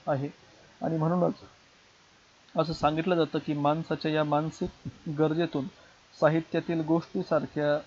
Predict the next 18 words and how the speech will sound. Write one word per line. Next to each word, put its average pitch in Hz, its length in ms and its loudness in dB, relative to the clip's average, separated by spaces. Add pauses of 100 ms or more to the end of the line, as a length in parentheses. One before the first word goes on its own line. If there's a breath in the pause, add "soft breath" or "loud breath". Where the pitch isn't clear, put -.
प्रकारचा 147 420 -2
जन्म 147 260 -2
झालेला 139 340 -2
आहे. 131 240 -6 (460)
कुतूहल, 165 540 2 (120)
उत्कंठा, 151 720 0
गुंतागुंत 139 720 -2 (800)
यांचे, 170 680 -2 (360)
ह्या 160 540 2 (180)
सगळ्या 156 300 0
ज्या 156 140 -2
गोष्टी 156 340 -4
आहेत 139 260 -2 (420)
त्या 170 340 6
साहित्यातून, 160 800 0 (160)
म, 156 680 -4 (220)
वाचकापर्यंत 160 840 2
पोहोचतात 160 520 4